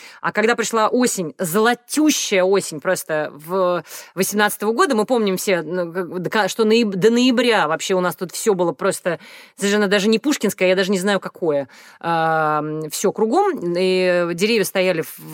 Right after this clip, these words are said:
в червоном золоте. Вот, и была прекрасная погода, и солнце пр-, круглосуточно. Э, у меня во всех верхних, э, предметах одежды,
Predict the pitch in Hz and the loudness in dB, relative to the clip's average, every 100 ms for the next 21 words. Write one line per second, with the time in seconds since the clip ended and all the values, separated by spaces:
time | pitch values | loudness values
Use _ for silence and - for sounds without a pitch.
0 | 151 - 214 202 190 180 170 143 - - | -14 -6 -2 2 2 0 0 -2 -6 -12
1 | - - - - 190 196 - 190 196 175 | -14 -14 -16 -6 0 0 0 -4 0 2
2 | 190 185 190 175 180 226 349 247 190 285 | 0 0 -4 -2 -2 0 0 2 0 0
3 | 294 190 160 180 170 190 196 196 160 151 | 0 -2 -6 -8 -6 -2 -2 -2 -8 -10
4 | 139 _ _ _ _ _ - - 185 185 | -10 _ _ _ _ _ -12 0 2 4
5 | 185 185 226 240 254 233 - - 277 202 | 2 2 2 2 2 0 -4 -2 -2 0
6 | 226 185 185 - 147 185 180 156 214 208 | 0 0 -6 -6 -4 -2 -2 -2 0 0
7 | - 226 294 370 233 165 | -2 -2 0 0 0 -2